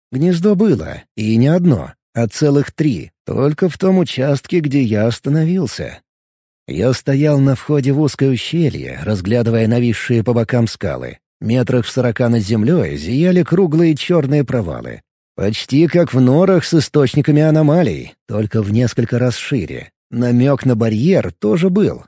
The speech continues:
что-то там подсвечивалось оранжевым светом. Но либо он сбоил,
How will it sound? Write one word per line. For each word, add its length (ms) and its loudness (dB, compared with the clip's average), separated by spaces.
что-то 380 -10
там 240 0
подсвечивалось 880 -2
оранжевым 520 0
светом. 520 -10
Но 640 2
либо 360 0
он 200 2
сбоил, 640 2